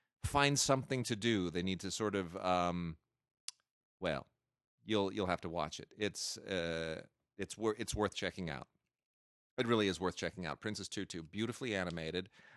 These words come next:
uh, and, um, it just, it, it really is. It's poetic, it's wonderful, and it's beautiful, and, uh, it, it's totally unlike anything I've ever seen. Uh, we got three here from G kids,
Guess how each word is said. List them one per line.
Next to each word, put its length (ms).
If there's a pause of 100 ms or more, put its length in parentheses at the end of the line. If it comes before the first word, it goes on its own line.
(140)
uh, 640 (100)
and, 400
um, 640 (420)
it 140 (280)
just, 300
it, 100 (180)
it 160
really 280
is. 140
It's 100
poetic, 460
it's 140
wonderful, 400
and 100
it's 100
beautiful, 420
and, 260
uh, 40
it, 420
it's 560 (420)
totally 240
unlike 300
anything 300
I've 80
ever 160
seen. 320 (680)
Uh, 480
we 80
got 160
three 380
here 200
from 200
G 260
kids, 600